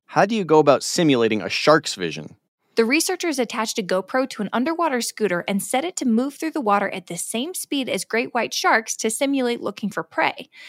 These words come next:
Speaker 2: Then they took those recordings from the GoPro and used computer models of those same videos of humans and seals swimming to see how they both look to the shark from below the surface.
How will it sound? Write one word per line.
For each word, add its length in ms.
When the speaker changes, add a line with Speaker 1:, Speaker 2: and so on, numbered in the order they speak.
Speaker 2:
Then 320
they 140
took 200
those 160
recordings 460
from 140
the 60
GoPro 460
and 160
used 160
computer 440
models 360
of 140
those 240
same 320
videos 380
of 80
humans 440
and 160
seals 320
swimming 300
to 100
see 140
how 140
they 120
both 380
look 140
to 100
the 140
shark 280
from 200
below 320
the 100
surface. 760